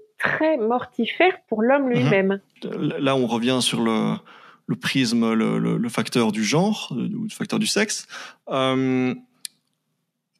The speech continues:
Speaker 2: en posant cette question, j'avais en tête éventuellement de voir si ça pouvait avoir des conséquences sur d'autres attributs. Je pense par exemple à l'orientation sexuelle, par exemple, euh, à la question du handicap,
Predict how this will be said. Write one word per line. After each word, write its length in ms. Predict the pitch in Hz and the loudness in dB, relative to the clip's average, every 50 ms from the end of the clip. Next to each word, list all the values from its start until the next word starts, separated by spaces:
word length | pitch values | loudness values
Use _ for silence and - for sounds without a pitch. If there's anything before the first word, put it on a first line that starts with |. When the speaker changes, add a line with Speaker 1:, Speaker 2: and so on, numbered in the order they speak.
| _ _ _ _ | _ _ _ _
Speaker 2:
en 100 | - 147 | -6 -2
posant 200 | 131 156 143 151 | 0 2 2 2
cette 140 | 143 - - | 2 0 0
question, 260 | 208 185 - - 202 | 0 0 0 2 2
j'avais 220 | 170 139 131 123 131 | 2 2 2 2 0
en 120 | 127 123 | 0 0
tête 360 | 110 147 151 160 - - - - - _ - 226 | 2 2 0 0 0 -4 -6 -6 -10 _ -8 -4
éventuellement 560 | 196 127 123 - - 127 123 127 135 147 151 | -2 -2 0 0 0 0 2 2 2 2 2
de 80 | 135 123 | 2 0
voir 260 | 117 139 156 147 - | 2 0 0 0 0
si 160 | - - - | -2 -2 -2
ça 140 | 143 - 135 | 0 -2 -2
pouvait 200 | - - 139 131 | -2 0 0 2
avoir 140 | 120 120 123 | 2 2 0
des 80 | 117 113 | -2 -2
conséquences 500 | 117 113 - - 110 131 147 165 160 156 | -2 -2 -2 0 0 2 2 2 2 2
sur 300 | - - 131 127 127 - - - - - - _ _ _ _ - | 2 2 2 0 0 -4 -10 -20 -20 -20 -20 _ _ _ _ -8
d'autres 520 | 151 - - 131 139 131 - - 123 117 | -4 0 2 2 2 0 0 -2 -2 0
attributs. 480 | 117 - - - 113 104 123 160 202 - _ _ | -2 -2 -2 -2 0 0 0 0 -2 -2 _ _
Je 60 | - | -4
pense 180 | - 113 107 | -4 -4 -4
par 280 | - - - 120 104 104 | -4 -2 -2 0 0 0
exemple 520 | 113 117 110 120 123 127 131 127 - 170 147 | 0 0 0 0 0 0 -2 -4 -4 -6 -4
à 80 | 143 131 | -2 0
l'orientation 500 | 120 117 117 117 113 110 113 - - 113 | 0 2 2 0 0 -2 -2 -2 -2 -2
sexuelle, 560 | - 113 - - 127 123 135 156 175 180 175 - - | -2 -2 -2 0 0 2 2 2 2 0 -2 -4 -4
par 180 | - 123 117 120 | -2 0 0 2
exemple, 520 | 123 120 113 123 127 131 131 127 - - - - - - - - - - - - _ - | 2 2 2 2 0 0 -2 -4 -8 -14 -16 -16 -16 -16 -16 -16 -18 -20 -20 -20 _ -8
euh, 360 | - 156 123 120 117 117 113 113 | -4 -2 0 0 0 0 2 0
à 20 | |
la 80 | 117 113 | 0 -2
question 300 | - - - - 123 120 | -2 -4 -2 0 0 2
du 100 | 113 117 | 2 2
handicap, 400 | 117 113 117 - 160 175 190 | 2 0 0 0 0 0 0